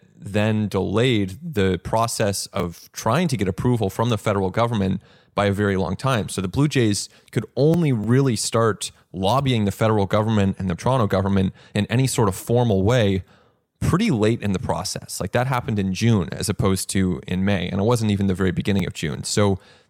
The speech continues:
the Blue Jays were already starting late. The Canadian government made a decision that's pretty reasonable and, and understandable. And then the Pennsylvania government did as well. And it's just this cascading process that leaves the Blue Jays homeless.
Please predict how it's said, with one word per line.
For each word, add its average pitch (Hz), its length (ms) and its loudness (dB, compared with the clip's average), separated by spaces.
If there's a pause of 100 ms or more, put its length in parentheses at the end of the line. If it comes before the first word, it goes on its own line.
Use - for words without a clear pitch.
the 98 80 -2
Blue 131 160 4
Jays 143 500 0
were 98 300 -4 (100)
already 117 640 2 (140)
starting 113 400 2
late. 104 500 0 (520)
The 101 100 -4
Canadian 120 340 2
government 117 380 2
made 101 160 2
a 95 40 0
decision 104 440 2
that's 98 200 -2
pretty - 500 -2 (180)
reasonable 104 640 2
and, 82 260 -2
and 76 160 -8
understandable. 110 880 0 (280)
And 104 520 2 (120)
then 107 200 0
the 127 60 2
Pennsylvania 147 560 0
government 104 400 0
did 113 120 2
as 101 140 -2
well. 156 240 0
And 107 80 2
it's 98 120 -4
just 117 220 0
this 107 160 -2
cascading 104 640 -2 (580)
process 117 760 0
that 101 420 -2
leaves 120 380 2
the 113 80 -2
Blue 113 220 2
Jays 101 480 0
homeless. 139 600 0